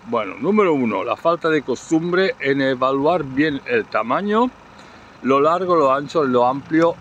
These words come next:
y las curvas. Bueno, hoy en día, ahora, antes no, pero hoy en día la zona de viaje de la autocaravana a partir del dos mil diez, doce, algo así, ya se aparece bastante a una furgoneta de transporte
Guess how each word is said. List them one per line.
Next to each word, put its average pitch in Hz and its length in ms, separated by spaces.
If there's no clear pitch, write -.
y 196 280
las 123 340
curvas. 95 840
Bueno, 87 280
hoy 196 220
en 185 160
día, 160 420
ahora, 147 440
antes 220 340
no, 151 200
pero 123 200
hoy 143 140
en 147 160
día 143 380
la 120 220
zona 160 360
de 135 180
viaje 147 460
de 113 100
la 120 100
autocaravana 131 800
a 165 40
partir 123 400
del 117 220
dos 117 240
mil 120 280
diez, 185 560
doce, 156 420
algo 135 320
así, 160 460
ya 151 300
se - 160
aparece 143 460
bastante 143 480
a 143 40
una 135 140
furgoneta 123 600
de 127 100
transporte 120 840